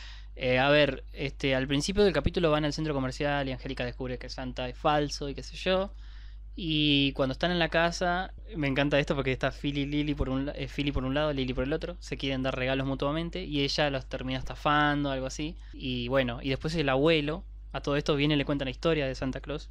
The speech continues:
y dice que a los niños malos, eh, Santa les deja carbón. Entonces Angélica, <laughs> como, eh, piensa en los regalos, este, tiene miedo de que a ella le dejen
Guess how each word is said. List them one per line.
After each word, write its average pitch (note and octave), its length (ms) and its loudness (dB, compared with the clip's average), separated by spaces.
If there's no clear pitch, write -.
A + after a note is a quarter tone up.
y D3 120 -2
dice D#3 300 2
que C3+ 100 0
a C3 40 0
los C3 120 -2
niños C#3+ 280 0
malos, C#3+ 540 0
eh, A#2+ 280 -6
Santa B2+ 280 2
les B2+ 100 4
deja C3 160 0
carbón. A#2 400 2
Entonces B2 460 -2
Angélica, C#3 560 0
<laughs> G3 400 -8
como, B2 500 0
eh, D3+ 140 -8
piensa C#3 440 4
en C#3 100 0
los C#3 100 4
regalos, D3+ 480 4
este, C3+ 260 0
tiene C3+ 200 2
miedo C#3 280 6
de C3 100 2
que B2+ 200 -10
a B2+ 100 -2
ella B2+ 200 -2
le A#2+ 100 -2
dejen B2 460 -6